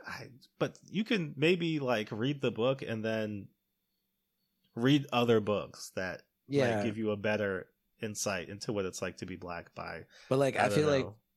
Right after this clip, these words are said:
Speaker 1: a
Speaker 2: the
Speaker 1: real Black
Speaker 2: people who are
Speaker 1: person.
Speaker 2: giving them these high reviews are, like, reading this and then continuing their education by reading To Kill a Mockingbird, and then they're like, "Yeah, man,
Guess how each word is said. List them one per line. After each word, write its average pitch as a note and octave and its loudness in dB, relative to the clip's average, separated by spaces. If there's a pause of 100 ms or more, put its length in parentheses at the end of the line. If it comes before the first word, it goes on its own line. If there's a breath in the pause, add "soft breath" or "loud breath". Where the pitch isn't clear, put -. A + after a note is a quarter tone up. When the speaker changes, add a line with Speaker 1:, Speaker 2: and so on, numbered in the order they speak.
(120)
Speaker 1:
a G#2+ -14
Speaker 2:
the A2+ -6
Speaker 1:
real G2+ 2
Black C#3+ 2
Speaker 2:
people C3+ 4
who C3+ 4
are B2 2
Speaker 1:
person. A#2 -4
Speaker 2:
giving B2 2
them A2+ 2
these A2 2
high A2 0
reviews G2+ 4
are, F#2 4
like, F2 0
reading F#2+ 2
this F2+ 0
and F2+ 0
then F2 0
continuing F#2+ 0
their F2 2
education E2+ 2
by E2 4
reading E2 2
To E2 -4
Kill E2+ 0
a E2 0
Mockingbird, D#2+ -2
and D#2+ -2
then D#2+ -2
they're D2+ -4
like, C#2+ -4
"Yeah, F2 0
man, F2 -2